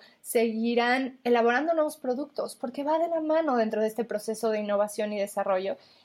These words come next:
Y entonces, si hoy estás iniciando simplemente este camino, ¿no? Y estás dando este primer paso, para mí es,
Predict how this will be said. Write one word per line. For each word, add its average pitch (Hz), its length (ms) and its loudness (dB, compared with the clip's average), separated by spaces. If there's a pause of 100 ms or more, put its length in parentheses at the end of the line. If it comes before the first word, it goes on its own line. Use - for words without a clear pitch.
Y 262 80 -2
entonces, 277 480 0
si 254 140 -2
hoy 269 140 4
estás 262 280 -2
iniciando 226 380 0
simplemente 220 480 0
este 220 160 -2
camino, 208 440 0
¿no? 208 220 -6
Y 233 60 -8
estás 226 220 0
dando 226 180 0
este 226 160 -2
primer 208 380 -2
paso, 220 280 0
para 208 200 -2
mí 233 180 0
es, 247 220 -6